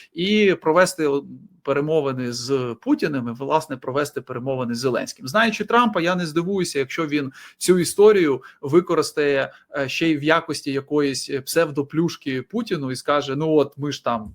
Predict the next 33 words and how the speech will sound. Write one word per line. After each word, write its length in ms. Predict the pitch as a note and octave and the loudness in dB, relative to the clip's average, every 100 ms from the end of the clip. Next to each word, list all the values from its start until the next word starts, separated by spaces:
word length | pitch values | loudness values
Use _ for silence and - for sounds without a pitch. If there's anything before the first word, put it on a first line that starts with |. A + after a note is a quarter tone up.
| _ | _
призупинили, 920 | C3+ B2+ C#3+ F#3 A#3+ F4 C#4 C3+ A2 - - - | -6 -4 -2 0 2 4 4 2 0 -8 -20 -8
е, 120 | C#3 | -4
давай 280 | C#3+ G#3 A#3 | 0 4 4
і 40 | |
ти 140 | A3 F3 | 2 -2
зупиняйся». 600 | C#3+ C#3 B2+ G#2+ G#2 A#2+ | -4 -6 -4 -4 -6 -8
Путін, 300 | G3 G3 F3 | -8 -6 -6
звісно, 340 | F3+ F#3 E3 | -6 -6 -6
не 100 | E3 | -4
зупиниться, 560 | E3 F3 C#4+ G#3 - C3 | -4 -4 -2 -4 -4 -8
і 80 | |
тому 540 | C3 D3+ F3+ A3 G3 D3+ | -8 -6 -2 0 0 -2
будемо 300 | C#3+ E3+ D3+ | -6 -8 -8
сподіватися, 640 | - C3+ D3+ E3 C#3 - | -12 -8 -4 -4 -6 -12
що 160 | A#2 B2+ | -14 -10
все 180 | - C#3 | -6 -6
буде 260 | C#3 C3 | -6 -6
відновлено. 600 | B2+ A#2+ F#2+ - - - - - - | -6 -6 -6 -6 -12 -16 -16 -16 -8
Але, 220 | - E3+ F3 D3+ | 0 2 2 2
але 200 | D#3+ F#3 | 4 4
в 40 | G#3+ | 4
цій 160 | A#3 | 2
історії 380 | A3+ G#3 A#3 G3 | 0 2 4 4
є 80 | F#3 | 2
ще 320 | - F#3+ F#3 - | 2 2 2 2
один 440 | D3+ C#3+ G3+ C#3+ | -2 0 -2 -2
більш 340 | A#2 D#3+ E3 | -4 -2 -2
глибинний 540 | C#3 D3 C#3 D#3 C#3+ C#3 | -2 -2 2 2 2 -4
сенс. 480 | - B2 F2+ - - | -2 -2 -4 -10 -10
І 80 | C#3 | -2
я, 160 | E3 | 0
чесно 320 | E3+ E3+ - D3+ | 0 -4 -8 -4
кажучи, 680 | E3+ D#3+ D3 - D3 C3+ | -2 -2 -4 -6 -4 -4